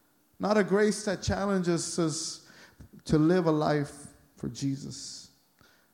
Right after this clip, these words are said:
Sometimes we want a grace that will forgive us,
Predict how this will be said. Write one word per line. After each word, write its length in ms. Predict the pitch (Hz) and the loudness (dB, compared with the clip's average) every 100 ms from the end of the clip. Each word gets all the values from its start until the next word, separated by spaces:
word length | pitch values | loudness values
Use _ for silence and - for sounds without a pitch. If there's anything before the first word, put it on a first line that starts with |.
| _ | _
Sometimes 400 | - 160 185 185 | -12 -10 -6 -4
we 100 | 202 | -2
want 180 | 190 202 | -2 -2
a 60 | 185 | 0
grace 320 | 196 214 214 | 0 0 0
that 100 | 208 | -2
will 120 | 196 | -2
forgive 420 | 190 185 208 220 | -2 0 2 2
us, 520 | 190 147 - - - | 0 -6 -10 -12 -14